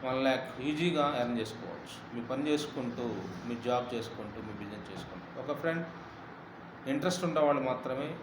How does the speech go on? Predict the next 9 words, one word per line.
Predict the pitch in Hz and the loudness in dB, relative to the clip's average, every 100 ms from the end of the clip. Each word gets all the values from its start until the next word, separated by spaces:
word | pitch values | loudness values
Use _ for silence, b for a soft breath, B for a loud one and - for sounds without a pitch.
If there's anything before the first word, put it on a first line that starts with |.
| - 123 | -8 -6
ఆ | 117 | -4
డిస్క్రిప్షన్లో | 120 139 - 135 123 | -4 -4 -6 -4 -2
నంబర్ | 117 110 117 | -2 -2 -2
ఇస్తున్నాను, | 117 - 107 131 - - - - - | -4 -6 -4 -4 -6 -10 -12 -10 -2
వాళ్ళు | 117 120 | 0 2
మాత్రమే | 113 117 117 | 0 0 -4
కాల్ | 113 98 104 104 | -4 -2 -2 -2
చేయండి. | 90 87 - - 120 | -6 -8 -10 -10 -6
ఎందుకంటే | 131 147 143 143 110 | -4 -4 -2 -2 -4